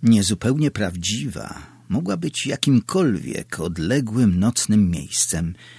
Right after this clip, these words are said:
jaskinią na mrocznej powierzchni nieznanego satelity, a leżący w środku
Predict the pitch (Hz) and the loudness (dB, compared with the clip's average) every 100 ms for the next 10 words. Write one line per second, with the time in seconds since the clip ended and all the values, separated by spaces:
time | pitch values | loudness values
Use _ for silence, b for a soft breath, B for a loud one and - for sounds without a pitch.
0 | B B B - 107 117 - 156 147 90 | B B B -2 2 2 2 2 2 4
1 | 76 85 78 85 85 113 - 104 90 92 | 0 -4 -4 -4 -4 -4 -2 -2 -2 -2
2 | 92 101 - - 107 104 104 104 101 104 | -4 -2 -2 4 6 6 6 6 4 4
3 | 113 - 92 107 104 90 - - - _ | 2 -2 -2 -4 -4 -8 -14 -20 -20 _
4 | _ _ _ - 98 90 87 98 98 - | _ _ _ -8 -6 -4 -4 -2 -2 -4
5 | 92 95 95 - | -6 -6 -6 -6